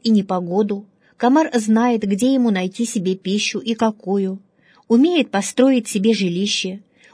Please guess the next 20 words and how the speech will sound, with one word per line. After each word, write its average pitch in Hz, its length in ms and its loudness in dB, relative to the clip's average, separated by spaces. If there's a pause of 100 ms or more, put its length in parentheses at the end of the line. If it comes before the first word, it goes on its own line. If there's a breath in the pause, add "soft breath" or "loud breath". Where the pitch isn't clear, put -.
(100)
Умеет 269 440 2
там 196 240 -2
спасаться 196 680 -4
от 202 120 -4
опасности. 156 800 -12 (800 loud breath)
А 254 120 4
вы 349 200 4
этого 220 360 0
не 202 100 0
сумеете 185 540 -4
сделать. 165 560 -10 (420)
В 220 120 0
одном 294 360 2
только 220 300 2
вы 214 120 2
можете 262 380 2
сравниться 208 560 -4
с - 160 -10
ним. 165 260 -8 (360)
Жужжите, 208 800 0